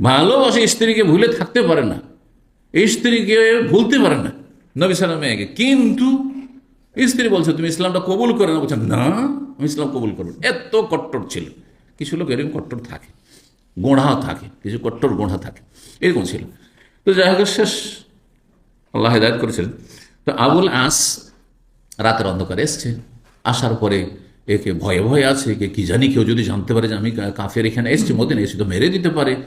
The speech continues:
এসে স্ত্রীকে, জাইনবকে বলছেন, ওসে বড় মেয়েকে যে, "আমি তো চলে এসছি, তুমি একটু আমাকে নিরাপত্তা দাও, কেউ যেন আমাকে মেরে না দেয়।" তখন জাইনব স্বামীর, মায়ের স্বামী খুব ভালোবাসতেন, তার খালাতো ভাই,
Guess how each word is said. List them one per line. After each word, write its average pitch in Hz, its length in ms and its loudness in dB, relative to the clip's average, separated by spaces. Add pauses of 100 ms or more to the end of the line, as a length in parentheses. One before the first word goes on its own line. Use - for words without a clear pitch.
(360)
এসে 147 320 0
স্ত্রীকে, 123 360 -2
জাইনবকে 101 420 -4
বলছেন, 151 320 0
ওসে 139 180 0
বড় 113 200 0
মেয়েকে 101 460 -6
যে, 90 100 -6
"আমি 101 160 -8
তো 117 80 -8
চলে 131 300 -6
এসছি, 123 460 -8
তুমি 120 140 -8
একটু 117 180 -6
আমাকে 113 200 -4
নিরাপত্তা - 520 -6
দাও, - 160 -14
কেউ 117 180 -2
যেন 120 120 2
আমাকে - 160 4
মেরে 104 340 4
না 73 200 -4
দেয়।" - 200 -12 (760)
তখন 175 380 4
জাইনব 139 500 2
স্বামীর, 90 420 -4
মায়ের 143 200 0
স্বামী 92 260 -6
খুব 160 120 2
ভালোবাসতেন, 139 380 0
তার 120 120 -4
খালাতো 117 400 -2
ভাই, 98 340 -6